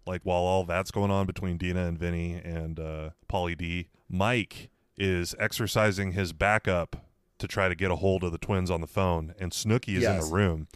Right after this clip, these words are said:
Speaker 1: Actually, Snooki was on the phone, or wasn't
Speaker 2: She was
Speaker 1: she?
Speaker 2: talking to Johnny.
Speaker 1: Yeah, and, uh, Mike's like, "Hey, I need to use the phone for just a second. I wanna call these girls." And then while he's on the phone with them, he's all like, "You know I wouldn't be calling them if you were single, right?"
Speaker 2: <laughs>
Speaker 1: Like, just being weird.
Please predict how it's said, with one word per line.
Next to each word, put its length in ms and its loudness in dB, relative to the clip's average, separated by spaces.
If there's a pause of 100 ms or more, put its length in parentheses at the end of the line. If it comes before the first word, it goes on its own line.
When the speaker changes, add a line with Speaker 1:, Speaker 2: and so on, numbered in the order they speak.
(160)
Speaker 1:
Actually, 280 2
Snooki 280 2
was 160 4
on 120 2
the 60 0
phone, 460 0 (100)
or 120 2
wasn't 240 2
Speaker 2:
She 60 2
was 100 6
Speaker 1:
she? 40 -2
Speaker 2:
talking 300 4
to 60 0
Johnny. 560 -2
Speaker 1:
Yeah, 340 4
and, 320 4
uh, 180 6
Mike's 220 0
like, 140 -4
"Hey, 200 2
I 80 0
need 120 2
to 80 2
use 140 0
the 60 -6
phone 200 2
for 100 -4
just 220 -4
a 40 -14
second. 420 -4 (100)
I 60 -2
wanna 180 2
call 180 2
these 160 0
girls." 480 2
And 140 0
then 100 2
while 160 4
he's 140 2
on 100 4
the 60 2
phone 280 2
with 140 4
them, 300 2 (320)
he's 180 0
all 80 6
like, 200 2
"You 40 0
know 180 6
I 40 6
wouldn't 180 2
be 60 -6
calling 340 0
them 160 -4
if 140 -8
you 80 -6
were 80 -10
single, 320 -8
right?" 280 -6 (300)
Speaker 2:
<laughs> 300 -8
Speaker 1:
Like, 260 4 (160)
just 240 -2
being 640 2
weird. 640 0